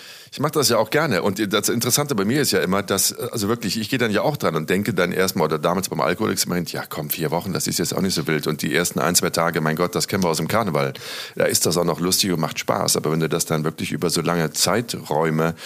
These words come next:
durchziehst, dann, ähm, merke ich ja selber immer, wie das kippt und was das mit mir macht. Und das ist ja genau das, was ich dann dokumentiere und über das ich rede. Aber, ähm,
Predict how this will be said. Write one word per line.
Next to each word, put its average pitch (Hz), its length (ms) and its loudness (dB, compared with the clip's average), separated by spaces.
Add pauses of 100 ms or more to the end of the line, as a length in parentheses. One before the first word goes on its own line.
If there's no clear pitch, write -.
(320)
durchziehst, 104 640 2
dann, 85 340 2
ähm, 80 460 -2
merke 90 320 0
ich 92 80 -6
ja 90 80 2
selber 95 260 2
immer, 80 180 2
wie 80 80 -2
das - 220 2
kippt - 280 -4
und 73 160 -4
was 80 120 2
das - 160 2
mit 82 220 -4
mir 80 120 2
macht. 92 300 0
Und 73 140 -4
das 80 140 0
ist 80 120 -2
ja 80 60 2
genau 76 220 2
das, 78 200 0
was 80 140 -2
ich 78 80 -8
dann 73 160 -2
dokumentiere 80 720 0 (400)
und 85 180 -4
über 80 180 0
das 76 260 2
ich - 200 -6
rede. 82 440 0 (760)
Aber, 82 580 0
ähm, 82 500 -4